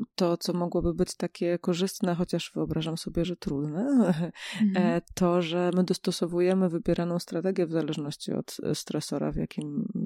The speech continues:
Speaker 1: z, z jakim się zmagamy. Bo, bo to, co powiedziałaś, że właśnie, że czasami to będzie bardziej adekwatne, żeby się zorientować na emocje, a czasami faktycznie działanie jest potrzebne. Ale nie wiem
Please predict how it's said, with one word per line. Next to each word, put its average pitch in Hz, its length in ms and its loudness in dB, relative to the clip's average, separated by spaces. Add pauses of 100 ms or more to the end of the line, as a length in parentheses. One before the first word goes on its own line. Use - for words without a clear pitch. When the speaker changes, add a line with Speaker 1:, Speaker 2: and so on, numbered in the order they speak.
Speaker 1:
z, 160 320 0
z - 20 -4
jakim 165 240 2
się 180 140 2
zmagamy. 160 680 2 (460)
Bo, 165 340 4
bo - 120 -2
to, - 120 -8
co - 120 0
powiedziałaś, 165 580 4
że 165 60 2
właśnie, 156 240 -2
że 160 80 0
czasami 165 440 0
to - 120 -4
będzie 170 280 2
bardziej 160 440 4
adekwatne, 160 640 0
żeby 156 300 -2
się 175 160 -2
zorientować 160 600 2
na 175 140 4
emocje, 165 500 4
a 156 60 6
czasami 156 420 2
faktycznie 165 460 0
działanie 151 440 4
jest 147 140 0
potrzebne. 156 600 2 (480)
Ale 196 120 0
nie 214 80 2
wiem 214 340 2